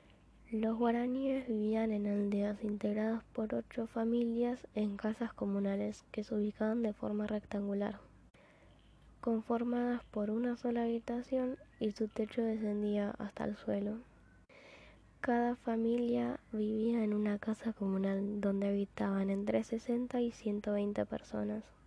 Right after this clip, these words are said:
dirigida por un jefe que ocupaba la parte del centro.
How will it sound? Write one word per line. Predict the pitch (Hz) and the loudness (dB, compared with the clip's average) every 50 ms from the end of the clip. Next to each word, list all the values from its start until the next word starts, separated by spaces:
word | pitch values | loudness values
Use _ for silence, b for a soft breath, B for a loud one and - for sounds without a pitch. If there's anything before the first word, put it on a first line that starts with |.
| - - - - - _ - _ _ - - - - - - - - - | -20 -20 -20 -20 -20 _ -20 _ _ -20 -20 -20 -20 -20 -20 -20 -20 -10
dirigida | - 240 226 233 233 233 233 233 240 - - 262 254 262 254 254 | -4 0 2 4 4 4 2 0 -2 -2 0 2 2 2 2 2
por | 247 - 240 233 | 0 0 0 2
un | 233 233 240 | 2 0 0
jefe | - - - 254 247 - - 240 240 240 | -2 -2 0 0 0 0 0 -2 -2 -2
que | - 233 226 | -2 -4 -4
ocupaba | 220 226 220 - - 220 220 220 214 | -2 -4 -4 -2 -2 -2 0 0 0
la | 214 208 208 208 | 0 -2 -2 -4
parte | - 214 214 214 - - 214 | -2 -2 -2 -2 -2 -2 0
del | 208 208 214 214 208 | 0 0 0 -2 -4
centro. | - 214 214 208 208 220 - - 226 226 | -4 -2 -2 -2 -2 -4 -4 -4 -6 -6